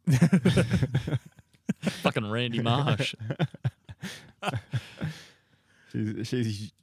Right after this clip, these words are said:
Speaker 3: using them as one of those gymnast rings, trying to do a one-handed push-up to stop herself falling, falling to the ground. <laughs>
Speaker 2: Really unusual image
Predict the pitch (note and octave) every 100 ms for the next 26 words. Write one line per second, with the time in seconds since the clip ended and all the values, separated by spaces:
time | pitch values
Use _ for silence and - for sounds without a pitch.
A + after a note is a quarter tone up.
0 | - A#2+ A#2 B2 C3 B2 A2 G2+ F#2+ E2+
1 | - G#2 F#2+ F2+ D#2+ G2 G2 F#2+ - F2
2 | F#2+ F#2 F2 F2 - G#2 F#2+ G2 G2 A2+
3 | A2 B2 A2 G2 A2+ G#2+ - A2+ - A#2+
4 | A#2+ G#2 G#2+ G#2+ A2+ G#2+ - B2+ - B2+
5 | - - F3+ - - F#3 - - G#2+ G2+
6 | F#2+ - - - G2+ F#2+ G2 G2 F#2+ G2
7 | - _ _ _ _ _ _ _ _ -
8 | - A2+ G2+ - - - B2 _ _ _
9 | _ _ _ _ _ - - - - _
10 | _ _ _ _ _ _ - - B2 A2+
11 | F2+ - F2+ D#2+ E2+ E2+ E2 F2 F2+ F2+